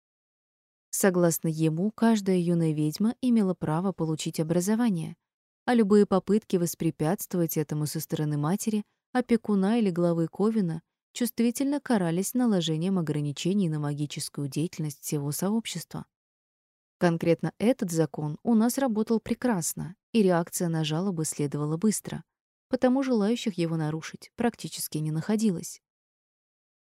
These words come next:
Так что в моих интересах было хорошо учиться. Во-первых, чтобы не оказаться отчисленной за неуспеваемость, во-вторых, чтобы иметь возможность выбрать место практики, подальше от земель Ковена Черных Лилий,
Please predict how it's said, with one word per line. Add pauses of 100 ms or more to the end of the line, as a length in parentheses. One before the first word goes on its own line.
(220)
Так
что
в
моих
интересах
было
хорошо
учиться. (500)
Во-первых,
чтобы
не
оказаться
отчисленной
за
неуспеваемость, (380)
во-вторых,
чтобы
иметь
возможность
выбрать
место
практики, (380)
подальше
от
земель
Ковена
Черных
Лилий,